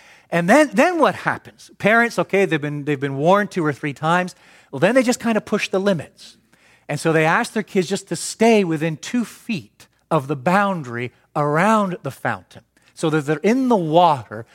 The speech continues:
but not actually far enough in where the water is actually coming out of the faucets or taps or whatever they are. And then he needs to draw attention to the fact, well, no, it's, it's actually the whole thing.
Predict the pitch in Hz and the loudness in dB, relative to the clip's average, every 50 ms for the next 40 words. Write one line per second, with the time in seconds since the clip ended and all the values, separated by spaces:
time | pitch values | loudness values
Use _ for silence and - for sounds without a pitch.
0 | _ _ _ 156 151 147 175 220 254 - - _ - 226 220 - - - - 208 | _ _ _ -8 -4 0 2 2 2 2 0 _ -4 -4 -4 -4 -6 -10 -10 -4
1 | 202 208 202 - - - 202 196 208 208 202 190 185 180 165 - - _ 190 180 | -4 -4 -4 -4 -2 -2 0 2 2 2 2 2 0 -2 -2 -4 -2 _ 0 0
2 | 160 143 139 - _ _ _ 160 147 143 147 139 135 139 156 175 190 202 196 185 | 0 -2 -6 -12 _ _ _ -4 -2 -2 -2 0 2 4 6 6 6 6 4 2
3 | 202 190 170 - - 170 170 - - - - 170 170 160 - - 175 170 165 160 | -2 -4 -4 -4 -4 -4 -4 -4 -8 -10 -8 -8 -8 -6 -4 -4 -4 -2 -4 -6
4 | 160 - _ - 175 170 170 170 - 156 139 131 127 - _ - 156 135 151 - | -8 -8 _ 0 0 2 2 0 -2 -6 -8 -8 -10 -8 _ -4 -2 -2 -4 -6
5 | - 143 - - 151 147 - - 139 147 147 - - 156 139 143 147 151 139 143 | -8 -10 -10 -12 -16 -18 -6 -2 -2 -2 -2 -4 -10 -12 -6 -4 -4 -4 -4 -4
6 | 143 151 156 143 110 - - - - - _ - 151 147 151 151 147 147 147 147 | -2 -2 -2 -2 -2 -6 -10 -20 -20 -14 _ -6 -4 -4 -2 -4 -4 -4 -6 -6
7 | 135 - 147 123 131 143 139 143 147 139 - 151 151 156 - 143 135 139 - - | -8 -8 -8 -4 -2 0 2 2 0 -2 -4 -8 -8 -8 -8 -10 -10 -8 -4 -2
8 | 151 151 151 - 147 147 143 127 131 - - _ _ 160 139 - 147 143 139 - | -2 -2 -2 -4 -6 -6 -6 -6 -8 -10 -16 _ _ -12 -6 -2 -2 -2 -2 -4
9 | 151 131 135 131 - 156 143 131 123 - - _ - 165 170 170 170 175 | -8 -8 -8 -6 -4 -4 -4 -4 -6 -10 -10 _ -4 -2 -2 -2 -4 -6